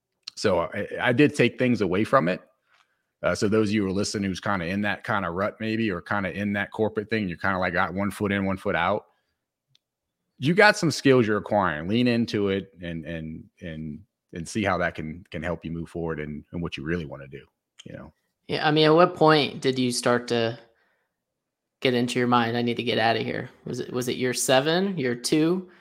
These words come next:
Speaker 1: No. <sighs> I had a lot of people that came in, and I can remember this guy's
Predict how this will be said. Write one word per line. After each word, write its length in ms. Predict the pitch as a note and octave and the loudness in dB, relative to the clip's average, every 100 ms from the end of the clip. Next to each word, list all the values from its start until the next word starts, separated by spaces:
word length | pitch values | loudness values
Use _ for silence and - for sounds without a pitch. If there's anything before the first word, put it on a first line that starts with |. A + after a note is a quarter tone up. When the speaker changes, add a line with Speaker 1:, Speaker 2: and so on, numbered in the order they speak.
| _ _ _ _ - | _ _ _ _ -8
Speaker 1:
No. 800 | F#2 G2 G#2+ A2 A2 A2 A2 G#2 | -4 2 4 6 8 8 6 4
<sighs> 1040 | - - - - - - - - _ - | -4 -8 -10 -10 -12 -14 -16 -20 _ -10
I 40 | - | -2
had 200 | D3+ F3 | 2 4
a 40 | |
lot 300 | G#2+ G#2 B2 | 6 6 4
of 100 | A#2+ | 2
people 480 | - A2+ - F#2+ F2 - _ _ - | -2 -4 -2 -4 -4 -10 _ _ -4
that 200 | F2+ - | -4 -2
came 280 | A#2 G#2+ G2+ | -2 0 0
in, 440 | G2 F#2 E2 F2+ _ _ _ _ - | 0 -2 -6 -12 _ _ _ _ -14
and 440 | E2+ E2 D#2+ D#2+ - | -10 -8 -8 -10 -4
I 140 | G2+ | -2
can 160 | G#2+ F#2 | 0 0
remember 160 | F#2 F2+ | -4 -6
this 100 | - | 0
guy's 580 | G2 F#2 F2+ - - | 2 4 0 -6 -16